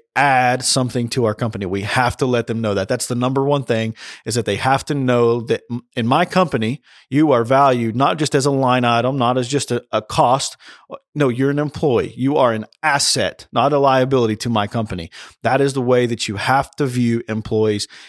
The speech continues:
and you have to put that in there. You have to create that in your culture, because if you don't,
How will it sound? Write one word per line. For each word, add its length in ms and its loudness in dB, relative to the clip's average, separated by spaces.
and 160 -4
you 80 -2
have 320 0
to 80 -4
put 240 -2
that 160 4
in 140 0
there. 120 2
You 100 -2
have 180 -2
to 120 -6
create 320 -4
that 160 2
in 60 -4
your 100 -4
culture, 340 -2
because 300 -4
if 160 -4
you 80 -2
don't, 420 2